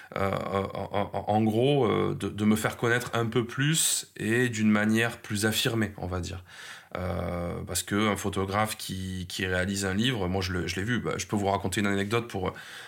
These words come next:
pour schématiser ça, c'est facile. Quand je suis allé voir Escourbiac, l'imprimeur à, à Albi,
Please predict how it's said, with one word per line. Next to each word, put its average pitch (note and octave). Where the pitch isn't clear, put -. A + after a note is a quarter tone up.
pour G2+
schématiser G2+
ça, B2
c'est -
facile. G2+
Quand F#2+
je -
suis G2+
allé F#2+
voir G2
Escourbiac, G2+
l'imprimeur F#2+
à, F2
à F2+
Albi, A#2